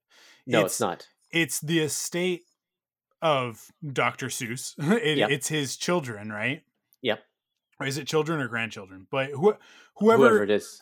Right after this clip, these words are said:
Speaker 1: Might be
Speaker 2: whoever makes
Speaker 1: grandchildren
Speaker 2: that
Speaker 1: by this
Speaker 2: call,
Speaker 1: point.
Speaker 2: whoever's in charge of the estate right now, has decided, as is absolutely their right,
Speaker 1: Yeah.
Speaker 2: that they're no longer going to publish copies of this. The book hasn't been banned by the government.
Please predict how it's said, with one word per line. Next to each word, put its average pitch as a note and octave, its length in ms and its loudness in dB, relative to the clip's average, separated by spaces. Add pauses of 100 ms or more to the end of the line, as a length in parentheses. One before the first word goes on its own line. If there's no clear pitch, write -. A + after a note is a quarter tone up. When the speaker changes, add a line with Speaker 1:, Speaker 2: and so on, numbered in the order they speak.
(160)
Speaker 1:
Might - 80 -14
be - 20 -2
Speaker 2:
whoever A#3 280 6
makes F#3 280 2
Speaker 1:
grandchildren G3+ 200 4
Speaker 2:
that E3 40 0
Speaker 1:
by F#3 80 0
this - 80 -2
Speaker 2:
call, C#3+ 180 4
Speaker 1:
point. G2 100 -2
Speaker 2:
whoever's D#3+ 320 -2
in F3+ 120 -4
charge D#3 300 -4
of C#3 80 -14
the C3+ 120 -4
estate D3+ 380 -6
right A#2 240 -8
now, G2 360 -14 (300)
has D3+ 260 0
decided, C3 880 -4 (320)
as D#3 320 0
is D#3 480 -4 (420)
absolutely D#3+ 800 -4
their C3+ 220 -2
right, A2+ 420 -8 (320)
Speaker 1:
Yeah. A2 180 2 (140)
Speaker 2:
that D#3 200 0
they're E3 160 0
no E3+ 220 4
longer D#3+ 340 2
going D3+ 200 -2
to B2+ 80 -8
publish B2 420 -6
copies A#2+ 400 -6
of G2 100 -16
this. G2 320 -20
The D3+ 80 -2
book A#3 220 0
hasn't A#3+ 300 0
been F#3 160 -2
banned C3+ 320 -2
by B2+ 100 -2
the A#2+ 100 -6
government. A2 500 -8